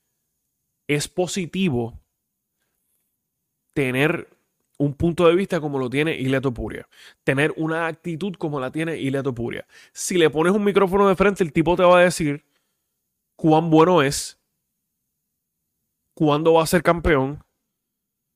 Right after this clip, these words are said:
que su destino es ser campeón indiscutible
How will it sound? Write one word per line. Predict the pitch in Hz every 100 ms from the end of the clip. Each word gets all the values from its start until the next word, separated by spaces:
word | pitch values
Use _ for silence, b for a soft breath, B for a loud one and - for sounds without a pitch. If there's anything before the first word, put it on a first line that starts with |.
| _ _ -
que | 151
su | - 151
destino | 135 - 151 147 165 131 - _ _ _ _ -
es | 156 - -
ser | - 151 147
campeón | 156 160 143 156 156
indiscutible | 160 151 160 139 123 131